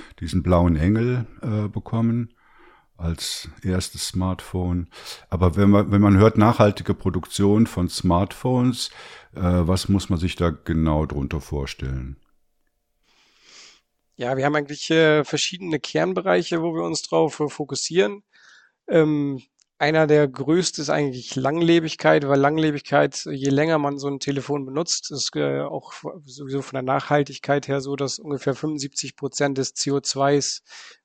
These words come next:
Speaker 2: werden eigentlich beim, äh, na, in der Produktion, ähm,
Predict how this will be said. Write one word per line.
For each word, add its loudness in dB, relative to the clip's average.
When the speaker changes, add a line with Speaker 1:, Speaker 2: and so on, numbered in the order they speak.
Speaker 2:
werden 0
eigentlich -6
beim, 0
äh, -4
na, -6
in -6
der -2
Produktion, -4
ähm, -4